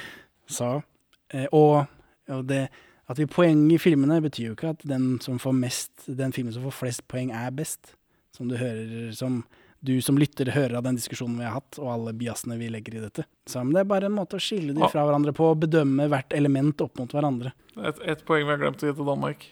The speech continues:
Speaker 1: Ja, altså.
Speaker 2: Og det, vi har tidligere gitt et generelt fotopoeng, og det er vel stående for den filmen her.
Speaker 1: Det stakk seg jo ikke ut nok, da.
Speaker 2: Det stakk seg nok
Speaker 1: Du tok det
Speaker 2: ut.
Speaker 1: jo ikke opp.
Speaker 2: Jeg glemte å ta det
Speaker 1: <laughs>
Speaker 2: opp. Jeg står ved det nå.
Speaker 1: Nei, det er
Speaker 2: Jeg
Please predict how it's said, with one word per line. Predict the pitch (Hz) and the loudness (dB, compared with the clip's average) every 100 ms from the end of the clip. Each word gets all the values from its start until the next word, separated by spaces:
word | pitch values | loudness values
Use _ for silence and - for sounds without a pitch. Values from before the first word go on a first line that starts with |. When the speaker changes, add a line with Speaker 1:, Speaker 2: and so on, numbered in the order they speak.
| - | -8
Speaker 1:
Ja, | 120 | -6
altså. | 110 123 143 160 | -4 -4 -4 -2
Speaker 2:
Og | 156 | 2
det, | 151 147 147 | 4 2 2
vi | 151 | 0
har | 151 151 151 - | 2 2 0 -6
tidligere | 180 147 143 160 | -4 -2 0 0
gitt | 147 151 | 0 -4
et | - | -6
generelt | 147 143 139 143 | -4 -2 -4 -6
fotopoeng, | - 160 - 143 156 151 143 _ _ | -12 -14 -10 -6 -4 -4 -6 _ _
og | 190 147 | -4 2
det | 147 | 4
er | 139 | 4
vel | 139 | 0
stående | - 143 123 120 | -4 -2 -2 -6
for | 135 127 | -6 -6
den | 127 | -8
filmen | 131 123 123 | -10 -10 -10
her. | 123 - _ 190 | -12 -16 _ -10
Speaker 1:
Det | 180 | -10
stakk | - 135 - | -8 -8 -8
seg | 107 | -12
jo | 104 | -10
ikke | 117 - | -12 -10
ut | |
nok, | 127 - - | -14 -14 -20
da. | - 185 156 | -14 -2 2
Speaker 2:
Det | 139 139 | 2 2
stakk | - 135 - | -2 -6 -4
seg | 143 143 | -2 0
nok | 147 170 | -2 2
Speaker 1:
Du | 147 | 0
tok | - | 0
det | |
Speaker 2:
ut. | |
Speaker 1:
jo | - | -6
ikke | - 170 | -4 -4
opp. | - | -2
Speaker 2:
Jeg | 151 151 151 151 | 0 4 4 6
glemte | 156 220 - | 6 6 4
å | 143 | 2
ta | 151 135 | 4 4
det | 151 | 4
Speaker 1:
<laughs> | |
Speaker 2:
opp. | - | 6
Jeg | 147 147 | 4 6
står | 196 143 139 | 4 4 6
ved | 151 151 | 4 4
det | |
nå. | 143 | 0
Speaker 1:
Nei, | 147 - 151 | -2 -2 2
det | |
er | 139 | 4
Speaker 2:
Jeg | 165 | 4